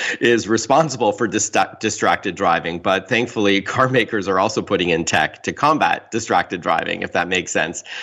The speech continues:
Yeah, because it is the number one cause of accidents, says the O P P. Uh, there was a C A A study from, I think, about a year and a half ago that found that about half of Canadians admit to typing out a message while driving, or at least using voice to text and then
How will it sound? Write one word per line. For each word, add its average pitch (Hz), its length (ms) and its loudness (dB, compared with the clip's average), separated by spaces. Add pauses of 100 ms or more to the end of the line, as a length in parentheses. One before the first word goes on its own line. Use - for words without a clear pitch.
(200)
Yeah, 110 220 4
because 110 320 -2
it 117 100 2
is 113 220 0
the 113 100 2
number 101 260 2
one 92 280 2
cause 85 320 0
of 80 100 -4
accidents, 120 760 0
says 82 380 -2
the 82 160 0
O 80 120 0
P 87 200 2
P. 107 420 4
Uh, 85 520 2
there 92 140 2
was 87 120 2
a 85 80 2
C 104 260 4
A 92 240 4
A 110 40 4
study 113 320 2
from, 107 440 -2 (600)
I 87 40 0
think, 131 240 0
about 113 180 2
a 107 40 2
year 104 120 2
and 107 80 2
a 98 60 0
half 104 180 0
ago 113 220 -2
that 98 160 0
found 98 260 -2
that 98 240 0
about 95 240 0
half 98 240 0
of 101 140 -10
Canadians 101 400 0
admit 95 320 -2
to - 80 -14
typing 87 340 -2
out 82 100 0
a 82 60 0
message 76 560 -2
while 107 160 2
driving, 98 340 2
or 107 120 2
at 95 60 0
least 123 340 4
using 107 320 0
voice 101 240 4
to - 120 -4
text - 380 0
and 87 100 -6
then 87 160 -2